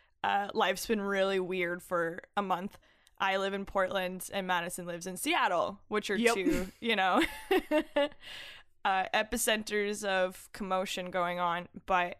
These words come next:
Speaker 1: I'm obviously, I'm not working still, and, uh, a lot of my close friends aren't working still, so we decided to treat the protests as if it were our full-time job, where we take two days off a week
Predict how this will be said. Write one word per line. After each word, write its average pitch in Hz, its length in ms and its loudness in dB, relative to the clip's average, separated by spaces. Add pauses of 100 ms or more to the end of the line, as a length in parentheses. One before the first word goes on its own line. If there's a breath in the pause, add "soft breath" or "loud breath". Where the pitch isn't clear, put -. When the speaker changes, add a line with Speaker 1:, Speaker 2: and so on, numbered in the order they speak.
Speaker 1:
I'm 208 140 0
obviously, 220 420 4
I'm 202 100 -2
not 196 200 2
working 208 400 -4
still, 208 460 0 (400 soft breath)
and, 190 440 -4 (140)
uh, 190 220 0
a - 20 -4
lot 190 140 0
of 190 60 -4
my 190 100 -4
close 190 240 -2
friends 185 240 -4
aren't 185 140 0
working 185 280 -6
still, 180 320 -4
so 180 240 -4
we 180 500 -6 (180)
decided 180 600 -2
to 175 500 -8 (140)
treat 202 420 -8
the 196 140 -8 (160)
protests 185 460 0
as 180 160 -2
if 185 120 -4
it 175 100 -4
were 175 180 -2
our 175 120 -2
full-time 170 440 -8
job, 165 340 -2
where 170 140 -8
we 170 100 -8
take 165 260 -12
two 175 380 -8 (140)
days 175 200 -6
off 165 200 -4
a 175 60 -4
week 185 360 -10